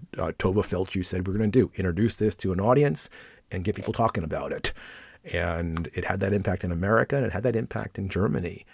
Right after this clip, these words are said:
And Germany had to. Germany, you know, it's, it's like some, someone suffering with some kind of,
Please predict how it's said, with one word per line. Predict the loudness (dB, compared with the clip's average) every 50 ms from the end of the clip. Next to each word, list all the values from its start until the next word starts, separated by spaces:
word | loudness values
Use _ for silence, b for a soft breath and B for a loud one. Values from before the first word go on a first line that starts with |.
| b b b b b -6
And | -4 -4 -2 -2 -4 -4 -2 0
Germany | 2 4 4 4 4 2
had | 0 -2 -6 -6 -8 -8
to. | -10 -8 -4
Germany, | 0 0 2 2 2 2 0 0 -4 -8 -14 _ -6
you | -6 -4
know, | -4
it's, | -4 -6
it's | -6 -4 -4
like | -6 -6 -8 -12 -20 _ -12
some, | -4 -2 -2 -2 0
someone | -2 0 0 0 0
suffering | 0 0 0 0 0 -2 -2 -2
with | -2 -4 -4 -8 -10
some | -6 -6 -4 -2
kind | -2 -2 0
of, | 0 -2 -4 -8